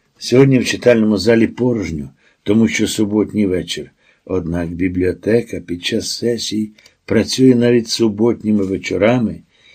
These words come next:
і тільки отакі навіжені, як вона, користаються з цього. Схоже, що сьогодні вона була єдиною навіженою на весь універ.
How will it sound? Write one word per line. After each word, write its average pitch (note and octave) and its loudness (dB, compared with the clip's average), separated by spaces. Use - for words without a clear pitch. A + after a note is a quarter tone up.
і G#2 0
тільки G2+ -4
отакі G2+ 0
навіжені, G#2 2
як G2+ 0
вона, A2 0
користаються F#2+ -2
з - -14
цього. E2 -12
Схоже, D3+ 6
що C#3 4
сьогодні A#2+ 4
вона A2+ 0
була A2+ 4
єдиною A#2 6
навіженою G#2 2
на D#2+ -6
весь C#2+ -10
універ. C2+ -8